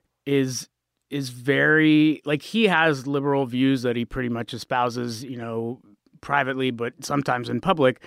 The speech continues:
But I think he's just hypersensitive to, um, D C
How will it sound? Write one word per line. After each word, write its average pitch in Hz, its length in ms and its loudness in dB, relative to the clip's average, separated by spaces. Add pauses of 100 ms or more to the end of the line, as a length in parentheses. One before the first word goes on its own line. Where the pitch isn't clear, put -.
(220)
But 151 120 4
I 143 80 4
think 156 200 2
he's 127 240 -4
just - 240 -10
hypersensitive 135 1080 -2
to, 120 500 0 (420)
um, 117 560 -2 (400)
D 135 180 0
C 131 800 0